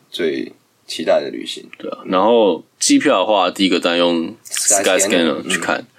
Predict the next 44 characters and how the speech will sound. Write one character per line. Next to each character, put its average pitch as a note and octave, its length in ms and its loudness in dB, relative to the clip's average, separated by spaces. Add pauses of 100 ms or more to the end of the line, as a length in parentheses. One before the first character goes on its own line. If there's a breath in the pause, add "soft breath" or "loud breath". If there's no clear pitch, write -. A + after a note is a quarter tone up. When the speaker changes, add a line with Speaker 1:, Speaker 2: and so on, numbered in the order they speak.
(280 soft breath)
Speaker 2:
第 C3 140 4
二 B2 60 4
个 G2+ 120 4
就 F#2 120 4
是 F2+ 480 4 (720)
订 F2 340 2
阅 D#2+ 540 2 (560 soft breath)
各 G#2 180 2
个 E2 120 2
航 E2+ 500 -2
空 F2 320 -2
公 E2+ 220 0
司 - 180 0
的 C#2+ 380 -4 (100)
email， D#2+ 360 0 (260)
电 C3+ 140 2
子 - 140 -4
报 D#2+ 200 0
嘛。 - 120 -4 (120)
Speaker 1:
哦。 D#3 360 -2 (460)
Speaker 2:
就 C3+ 120 2
有 A2+ 120 4
时 F#2+ 60 2
候， F#2+ 280 2
像 C#3+ 260 2
我 F#2 160 4
有， D#2 400 2 (160)
有， D#2 160 2 (120)
呃， - 320 -2 (320)
好 G2+ 140 0
像 D3 100 2
是 - 120 0
加 C3+ 200 2
入 C#3+ 100 2
会 C3 200 2
员 - 140 0
吧， - 340 -4
他 A2 100 0
们 F2+ 80 0
就 F#2+ 100 2
会 F#2 180 2
寄 F2+ 260 2
一 F2 40 2
些 E2 340 0